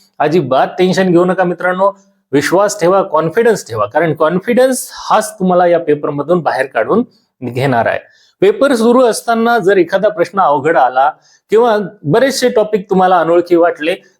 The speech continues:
तरी अजिबात तुमचा कॉन्फिडन्स ढळू देऊ नका मित्रांनो. याचं कारण असं की जर तुम्ही तिथे कॉन्फिडन्स ढळू दिला, थोडेसे देखील डगमगला,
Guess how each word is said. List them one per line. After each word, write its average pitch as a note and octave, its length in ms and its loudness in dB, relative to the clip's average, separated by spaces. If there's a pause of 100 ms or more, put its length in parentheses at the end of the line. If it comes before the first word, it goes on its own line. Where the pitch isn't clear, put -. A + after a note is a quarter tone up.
(120)
तरी A3 180 4
अजिबात F3 380 0
तुमचा F3 340 -2
कॉन्फिडन्स D#3 640 -2
ढळू C#3 180 2
देऊ C#3 200 2
नका B2+ 260 -4
मित्रांनो. A#2+ 640 -4 (240)
याचं B2+ 180 -4
कारण D#3+ 380 -2
असं G#3 300 0 (360)
की C#3+ 180 0
जर G#3+ 280 2
तुम्ही E3+ 380 0
तिथे F3 480 0 (340)
कॉन्फिडन्स D#3+ 680 0 (460)
ढळू C#3+ 240 2
दिला, E3+ 320 2 (200)
थोडेसे A#3 360 2
देखील A#3 340 0
डगमगला, C#3+ 560 0